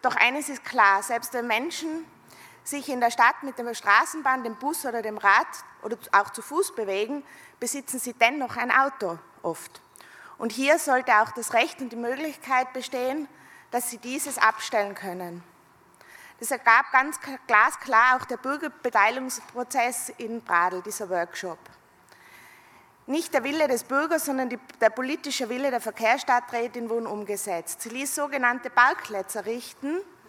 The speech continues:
Das sind so aus Holz gefertigte Terrassen, die eben auf den Parkplätzen aufgestellt werden. Dort sp-, steht dann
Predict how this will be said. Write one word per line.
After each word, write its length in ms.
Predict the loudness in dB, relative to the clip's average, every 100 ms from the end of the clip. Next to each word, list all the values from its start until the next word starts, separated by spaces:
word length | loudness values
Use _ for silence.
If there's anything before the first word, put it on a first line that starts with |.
| -20 -20 -20 -14
Das 100 | -8
sind 140 | -6 0
so 100 | 0
aus 140 | 2
Holz 280 | 0 0 -2
gefertigte 600 | 0 4 4 2 -8 -4
Terrassen, 640 | 0 4 4 4 -4 -6 -6
die 140 | -4
eben 220 | -4 0
auf 260 | 2 2 0
den 160 | -2
Parkplätzen 880 | 2 2 0 -8 -8 -6 -8 -8 -10 -14 -20 -20 0 4 4
aufgestellt 680 | 4 -10 -2 0 0 2
werden. 420 | 4 4 2 -4 -10 -18 -20 -20 _ -2
Dort 200 | -2 -2
sp-, 160 | -8 -6
steht 260 | -2 0 0
dann 280 | -2 -2